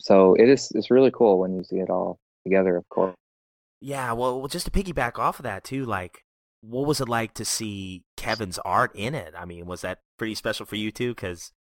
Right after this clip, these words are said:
Speaker 2: I mean, it was a
Speaker 1: Oh,
Speaker 2: geek
Speaker 1: yeah.
Speaker 2: moment for
Speaker 1: Yeah.
Speaker 2: me.
Speaker 1: Oh yeah, 'cause I hadn't seen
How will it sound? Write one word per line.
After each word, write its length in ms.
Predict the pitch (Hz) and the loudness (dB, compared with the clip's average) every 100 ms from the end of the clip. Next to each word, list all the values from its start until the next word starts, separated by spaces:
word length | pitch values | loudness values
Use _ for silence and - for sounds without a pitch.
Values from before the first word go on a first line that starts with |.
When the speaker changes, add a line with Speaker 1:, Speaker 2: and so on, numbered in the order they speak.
| _ _ | _ _
Speaker 2:
I 80 | - | -8
mean, 160 | 107 104 | -6 -4
it 100 | 107 | -4
was 240 | 104 - | -6 -8
a 120 | 101 107 | -4 0
Speaker 1:
Oh, 40 | |
Speaker 2:
geek 240 | 90 85 | 2 2
Speaker 1:
yeah. 0 | |
Speaker 2:
moment 320 | 117 110 107 - | 0 -2 -2 -2
for 100 | 95 | 2
Speaker 1:
Yeah. 220 | 92 90 | 4 2
Speaker 2:
me. 80 | 87 _ _ - | -6 _ _ -2
Speaker 1:
Oh 160 | 113 104 | 4 8
yeah, 400 | 95 104 92 - - - - | 8 6 4 -2 -10 -18 -10
'cause 180 | 113 | 0
I 140 | 117 135 | 4 6
hadn't 400 | 151 117 98 - | 6 2 -4 -10
seen 180 | - | -12